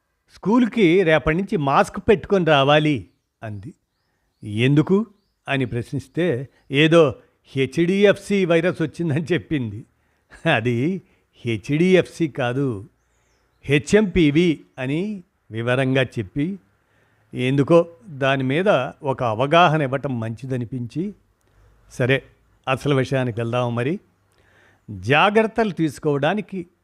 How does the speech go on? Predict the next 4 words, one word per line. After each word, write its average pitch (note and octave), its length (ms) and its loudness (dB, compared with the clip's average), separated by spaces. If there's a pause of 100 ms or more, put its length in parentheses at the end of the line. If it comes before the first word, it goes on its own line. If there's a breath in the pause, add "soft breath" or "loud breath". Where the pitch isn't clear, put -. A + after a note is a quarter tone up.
(140)
భయపడటానికి C#3 920 0 (140)
చాలా C3+ 560 2
వ్యత్యాసం B2+ 680 -4
ఉంది. A#2 300 -10